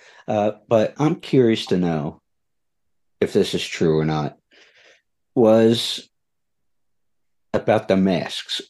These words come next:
And I referenced with your hat there. You have the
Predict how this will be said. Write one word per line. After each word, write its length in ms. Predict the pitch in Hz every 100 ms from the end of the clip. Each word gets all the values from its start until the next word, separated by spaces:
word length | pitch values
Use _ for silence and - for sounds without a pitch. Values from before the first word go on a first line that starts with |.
| -
And 100 | 101
I 120 | 95
referenced 640 | 113 120 - 104 92 - - -
with 260 | 101 92 98
your 140 | 82
hat 320 | 104 85 80
there. 280 | 80 - - -
You 160 | 87 87
have 440 | 85 85 80 - _ _ _
the 500 | 85 80 78 67